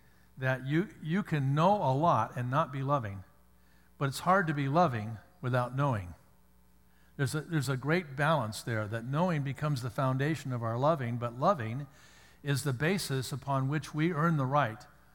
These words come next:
to touch lives with the gospel and to touch each oth-, other's lives. And so I think it's profound that as Paul has given them this great purpose, he now gives them a prayer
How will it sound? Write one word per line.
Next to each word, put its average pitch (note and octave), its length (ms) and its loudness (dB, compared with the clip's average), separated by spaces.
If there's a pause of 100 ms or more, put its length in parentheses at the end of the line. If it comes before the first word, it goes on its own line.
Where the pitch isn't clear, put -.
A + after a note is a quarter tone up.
(220)
to C3+ 100 -2
touch - 360 -2
lives C#3 480 0
with B2 140 -6
the B2 80 -8
gospel C3+ 640 -2
and A#2+ 140 -4
to A#2+ 100 -8
touch C3+ 320 -6
each C3 220 -6
oth-, B2 160 -2 (100)
other's A2+ 380 -6
lives. G2 380 -14 (1040)
And C#3 120 -4
so D3 200 2
I C#3+ 180 4
think G3+ 240 -4
it's D3+ 140 -2
profound D#3 640 2
that C3 180 4
as C#3 320 0
Paul F3 300 4
has C3 240 -2
given D#3 300 2
them C3 180 2
this A#2+ 200 -4
great E3+ 320 0
purpose, F3+ 420 0
he D3+ 80 -4
now D#3+ 220 2
gives D3+ 320 0
them C#3 120 -2
a A#2+ 80 0
prayer C3+ 520 2